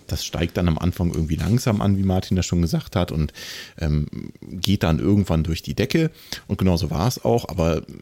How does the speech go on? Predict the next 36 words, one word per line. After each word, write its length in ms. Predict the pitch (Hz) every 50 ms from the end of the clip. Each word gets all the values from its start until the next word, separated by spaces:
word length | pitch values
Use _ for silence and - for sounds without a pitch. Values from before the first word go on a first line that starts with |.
| - - -
ich 160 | - - - -
würde 160 | 110 - 120
mich 80 | 107
da 100 | - -
anschließen, 760 | - - 107 - - - 120 120 120 - 123 120 120 110 101 - - -
tatsächlich 480 | - 87 - 87 95 - - 98 -
das 160 | - 90 -
Jahr 180 | - 90 87 87
zweitausendneunzehn, 1300 | - - 85 87 - - 87 82 76 80 69 82 80 87 104 123 135 139 - - 127 117 117 117 120 120 - - - - - - - - - _ -
da 100 | - 80
ist 140 | 95 - -
die 60 | 98
Community 540 | - - 82 82 90 101 113 107 98 - 98
nochmal 240 | 95 92 85 82 78
so 80 | 78
richtig 340 | 85 120 - - - - -
explodiert 600 | - - - - - 95 90 95 92 95 98 95 -
und 180 | - 82 -
was 160 | - - -
mir 180 | 85 85 92 -
einfach 380 | - 82 82 - 82 - - - _ -
super 380 | - - - 113 110 - 101
gut 240 | 85 92 90 - -
gefällt, 420 | - - - - 78 78 80 80
ist, 260 | - - 80 - - -
ist 320 | 85 82 - - - -
die 60 | 85
Beteiligung 600 | 82 143 - - - 82 82 95 95 87 80 80
von 160 | - - 80
den 140 | 76 73 73
Hörern 420 | 78 80 82 87 90 87 73 76 78
auch 120 | 78 -
im 160 | - 87 85
Strava-Club, 720 | - - - - 85 87 101 95 - - - - - - 71
ne? 140 | 78 78
Also 240 | 82 76 76 - -